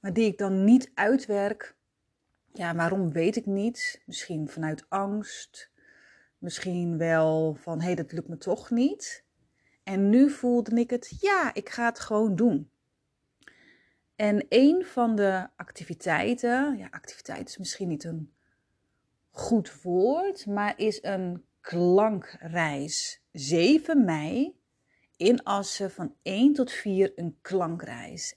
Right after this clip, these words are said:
En dat is zo magisch. En deze stond eigenlijk al een hele tijd op mijn verlangrei-,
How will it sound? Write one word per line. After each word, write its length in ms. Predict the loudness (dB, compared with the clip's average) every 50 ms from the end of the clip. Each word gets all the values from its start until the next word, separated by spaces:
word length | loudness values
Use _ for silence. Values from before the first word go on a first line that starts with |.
| _ _
En 500 | -2 0 2 4 2 2 0 -2 -4 -6 _ _ _ _ _ _ _ _ _ _ _ _ _ _ _ _
dat 160 | -10 -8 -6 -4
is 240 | -2 -2 0 2
zo 260 | 4 6 6 8 8 6
magisch. 680 | 6 6 4 2 2 0 0 -2 0 0 -2 -2 -4 -8
En 440 | -6 -6 -4 -4 -6 -6 -8 -10 _ _
deze 480 | -12 -4 0 2 4 4 4 2 0
stond 360 | -2 -2 -4 -4 -4 -6 -8 _
eigenlijk 600 | -6 -2 2 4 6 6 4 4 2 0 0 2 2
al 120 | 0 0
een 100 | 0 0
hele 240 | 2 2 2 2 0
tijd 280 | 0 -2 -2 -2 -4
op 80 | -6 -8
mijn 120 | -10 -10
verlangrei-, 440 | -8 -8 -6 -4 -2 -2 -2 -4 -4